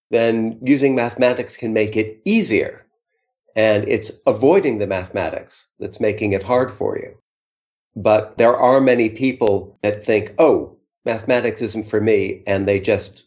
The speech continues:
turn off when they hear about a mathematical approach. So I hope to encourage more people to think, "Well, maybe mathematics is for me."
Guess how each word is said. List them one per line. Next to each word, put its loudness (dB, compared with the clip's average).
turn 2
off 2
when -6
they 0
hear 0
about 0
a 0
mathematical -2
approach. -4
So 0
I 2
hope -2
to -2
encourage -2
more 4
people -4
to -16
think, -2
"Well, 0
maybe 0
mathematics -2
is -6
for -4
me." -4